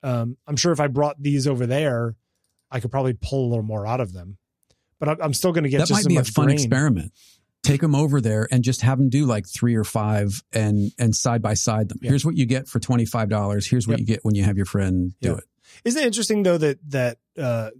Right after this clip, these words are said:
Speaker 1: you know, these are, this is, of course, expired film, et cetera, et cetera, but this is one hundred twenty-five speed film.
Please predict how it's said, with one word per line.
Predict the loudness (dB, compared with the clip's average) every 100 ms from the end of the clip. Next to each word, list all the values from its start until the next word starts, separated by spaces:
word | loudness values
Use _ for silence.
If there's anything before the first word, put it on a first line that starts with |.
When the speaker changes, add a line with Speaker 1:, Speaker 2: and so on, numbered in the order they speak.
| -20 -20 _ _ -8
Speaker 1:
you | -6
know, | -4
these | -2 0 2
are, | 2 2 2 0
this | -2 0
is, | -2
of | -4 -4
course, | -2 0 -4
expired | -6 -4 -2 -2 -2
film, | -2 -2
et | -2
cetera, | -4 -6 -8
et |
cetera, | -8 -10
but | -6
this | -4 -2
is | -2
one | -2 -2 0
hundred | 0 0 -2 -4 -14
twenty-five | -6 -2 -2 0 -2 -2
speed | -4 -4 -6 -6
film. | -4 -4 -4 -10